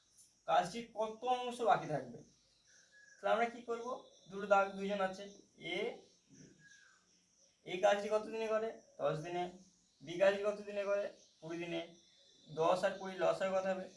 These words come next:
কুড়ি। কুড়ি কে দশ দিয়ে ভাগ করলে কত হবে? দশ দুয়ে কুড়ি। কুড়ি কে কুড়ি দিয়ে ভাগ করলে কত হবে? এক। তার মানে এ কাজ করে দুই আর বি কাজ করে এক দিনে এক। তারা একসাথে কতদিন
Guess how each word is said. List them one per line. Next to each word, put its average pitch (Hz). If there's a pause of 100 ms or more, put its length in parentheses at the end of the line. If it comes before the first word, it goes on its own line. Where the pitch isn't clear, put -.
(160)
কুড়ি। 175 (1160)
কুড়ি 185
কে 208 (100)
দশ 190
দিয়ে 190
ভাগ 196
করলে 202
কত 190
হবে? 214 (220)
দশ 175 (220)
দুয়ে 185
কুড়ি। 202 (560)
কুড়ি 180
কে 208
কুড়ি 196
দিয়ে 208
ভাগ -
করলে 202
কত 208
হবে? 226 (280)
এক। - (1120)
তার 160
মানে 196 (160)
এ 190 (100)
কাজ 196 (100)
করে 180 (260)
দুই 233 (960)
আর 139
বি 165
কাজ 160
করে 156
এক 147
দিনে 175 (360)
এক। 208 (500)
তারা 185 (120)
একসাথে 220
কতদিন 220